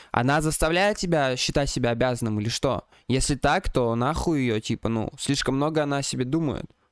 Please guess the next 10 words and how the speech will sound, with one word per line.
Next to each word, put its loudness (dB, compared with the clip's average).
Fuck 0
this 0
girl. 0
You 0
feel -
me? -2
Также, 2
ну, 0
как -2
бы, -2